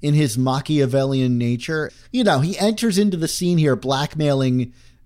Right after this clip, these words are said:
Norman to get his business back. And his, I think in one of the moments that made me truly laugh reading this comic where he, he says, "Oh, I'm not surprised the fashion house collapsed."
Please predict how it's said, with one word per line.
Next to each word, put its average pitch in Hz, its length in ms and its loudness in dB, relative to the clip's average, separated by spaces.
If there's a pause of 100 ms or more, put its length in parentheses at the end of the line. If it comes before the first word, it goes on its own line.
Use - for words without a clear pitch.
(120)
Norman 147 480 2
to 131 60 2
get 131 160 0
his 120 140 -4
business 147 400 0
back. 120 340 -2
And 175 160 0
his, 175 300 4 (280)
I 185 100 2
think 220 460 0
in 190 140 4
one 208 140 4
of 175 80 0
the 175 80 2
moments 170 500 -2
that 156 80 -6
made 151 180 2
me 147 140 0
truly 156 400 2
laugh 123 420 0
reading 131 260 -2
this 120 120 -4
comic 131 420 -4
where 127 120 0
he, 135 260 0 (320)
he 170 120 0
says, 165 360 2
"Oh, 185 200 6
I'm 151 120 4
not 160 160 2
surprised 156 380 0
the 143 80 0
fashion 147 420 -2
house 160 260 0
collapsed." 165 720 -2